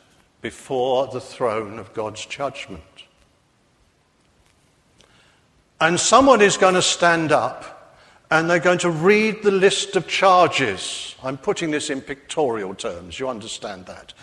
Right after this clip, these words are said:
for the sake of illustration. And the charges are going to be read. And you and I will have to give an answer to His Majesty.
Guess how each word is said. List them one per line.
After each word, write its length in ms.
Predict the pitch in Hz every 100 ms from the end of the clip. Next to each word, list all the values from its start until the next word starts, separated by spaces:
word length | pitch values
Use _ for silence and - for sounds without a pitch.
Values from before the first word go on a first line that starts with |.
| - _
for 140 | 160
the 100 | 151
sake 380 | - - 165 -
of 120 | 131
illustration. 720 | 123 117 - - 98 - - _ _ _ _ _ _ _ _ _ - - - - -
And 200 | 175 180
the 60 | 185
charges 800 | - 214 233 247 - 147 135 165
are 60 |
going 260 | 143 160 156
to 100 | -
be 120 | 156
read. 440 | 143 160 131 110 - - - _ _ _ _ _ _ _ _ - - _ -
And 240 | 165 160
you 460 | 147 208 233 247 247 - - _ _ _
and 160 | 165 185
I 420 | 170 180 143 127
will 160 | 143 151
have 240 | 151 156
to 80 | 175
give 200 | 147 165
an 100 | 170
answer 500 | 202 196 165 - 135
to 200 | 127 151
His 420 | 156 190 185 127
Majesty. 1120 | 131 147 180 196 185 160 135 - 135 110 85